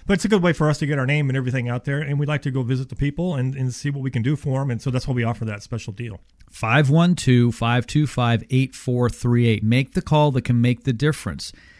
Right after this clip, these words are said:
Speaker 2: Save some money. Be more comfortable in your home. Extend the life of your A C system.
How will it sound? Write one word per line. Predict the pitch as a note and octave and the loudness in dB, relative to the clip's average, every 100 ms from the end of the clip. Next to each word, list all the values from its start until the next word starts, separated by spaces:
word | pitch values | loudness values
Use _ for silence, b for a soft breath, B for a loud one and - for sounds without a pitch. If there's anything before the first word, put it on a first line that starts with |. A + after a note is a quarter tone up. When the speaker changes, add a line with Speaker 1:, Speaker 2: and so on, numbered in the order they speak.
| B | B
Speaker 2:
Save | - - B2+ C3 C#3+ | -10 -2 0 2 0
some | - D#3 D3+ | 0 0 2
money. | D#3 D#3 G2 | 2 2 0
Be | C2 A#2+ C#3 | 0 2 2
more | D3 D3+ | 2 0
comfortable | - D#3 D3+ C#3+ D3 | 0 -2 -2 -2 0
in | C#3+ | 0
your | C#3+ | 0
home. | B2 F#3 C#3+ F#2+ | 2 4 2 0
Extend | G2+ - - - B2 C#3 | -4 -6 -6 0 2 2
the | D3+ | 0
life | D3 A2 G#2+ A#2 B2 - | -2 -2 0 0 -4 -6
of | A2+ G#2 | -4 0
your | A2+ A2+ | 0 0
A | A2 A2 | 0 0
C | - C#3 D3+ | 0 0 0
system. | D#3 - A#2 - - D#2+ - | 0 -2 -2 -2 -6 -6 -8